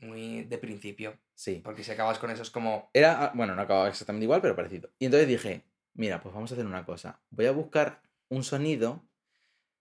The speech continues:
Speaker 2: que pare todo. Que sea como que la gente lo escuche y que ya se centre tanto en el sonido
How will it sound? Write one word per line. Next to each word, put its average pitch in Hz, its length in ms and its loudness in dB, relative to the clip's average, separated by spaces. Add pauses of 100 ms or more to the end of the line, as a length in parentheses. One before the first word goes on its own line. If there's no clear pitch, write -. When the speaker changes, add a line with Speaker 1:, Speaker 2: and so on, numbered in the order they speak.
(420)
Speaker 2:
que 135 120 4
pare 160 300 6
todo. 92 440 -2 (140)
Que 123 120 0
sea 165 300 6
como 135 160 2
que 127 80 4
la 120 140 6
gente 147 240 -2
lo 160 80 4
escuche 170 560 0
y 123 140 -4
que 123 180 4
ya 135 100 4
se 139 140 -4
centre 151 260 -2
tanto 147 240 0
en 139 60 0
el 127 80 -2
sonido 147 480 0